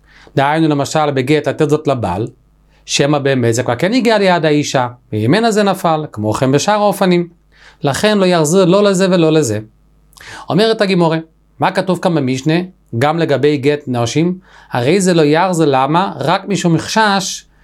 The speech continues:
שנמלך שלא ליטנון. תימא דנמלך שלא ליטנון, או מתנו. אם הבעל נמצא כאן והוא אומר, "תנו את הגט לאישה.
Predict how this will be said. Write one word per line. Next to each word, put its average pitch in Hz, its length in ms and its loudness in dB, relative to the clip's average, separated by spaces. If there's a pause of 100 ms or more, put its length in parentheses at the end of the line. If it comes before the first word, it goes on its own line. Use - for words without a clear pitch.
(120)
שנמלך 175 680 0
שלא 175 180 2
ליטנון. 185 400 0 (480)
תימא 165 300 0
דנמלך 160 320 2
שלא 175 140 0
ליטנון, 185 420 0
או 190 220 2
מתנו. 139 440 -2 (480)
אם 247 160 4
הבעל 180 320 2
נמצא 160 400 0
כאן 151 160 -2
והוא 143 140 0
אומר, 185 380 2 (340)
"תנו 208 200 4
את 285 100 0
הגט 311 300 2
לאישה. 269 460 0